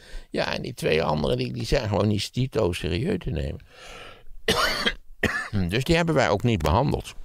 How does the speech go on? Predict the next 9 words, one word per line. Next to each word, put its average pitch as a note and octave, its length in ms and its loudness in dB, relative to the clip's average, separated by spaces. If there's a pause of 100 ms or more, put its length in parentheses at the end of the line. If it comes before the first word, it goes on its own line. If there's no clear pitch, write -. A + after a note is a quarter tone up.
(320)
<coughs> - 380 -4 (1700)
Vandaar, B1 460 2 (240)
China. F2 460 0 (240)
We B1 60 0
gaan F2+ 180 2
nu A2+ 120 -2
terug F2+ 280 0
naar D2+ 100 -10
China. - 280 -16